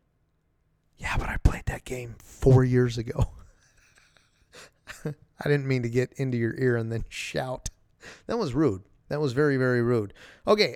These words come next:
uh, just like I talked about at the beginning of the show, Cyberpunk twenty seventy-seven and The Witcher three's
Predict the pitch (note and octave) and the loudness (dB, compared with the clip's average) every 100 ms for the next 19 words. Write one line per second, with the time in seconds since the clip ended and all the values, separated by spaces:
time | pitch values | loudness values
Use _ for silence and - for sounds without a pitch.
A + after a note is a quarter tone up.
0 | - D#3 D3 C#3+ C#3 D3+ E3+ D3 C3+ D#3+ | -2 0 2 0 -2 -2 -2 0 0 -2
1 | D3 D3+ D3 B2+ B2 D3+ C#3+ C3 A#2+ E3+ | 0 -2 -2 -4 -4 -4 -2 -2 -2 -2
2 | D3+ D#3+ D#3+ D#3 D#3 - D#3+ D#3 D#3+ D3+ | 0 -2 -2 -2 -4 -6 -6 -4 -4 -4
3 | C#3 C#3+ B2+ C3+ D#3 G#3 F3+ C#3+ F3+ F#3+ | -4 -4 -6 -6 -8 0 0 0 -4 -6
4 | - _ D#3+ F#3 A3 F3 A#2+ C3+ | -8 _ -2 0 0 -2 -2 -6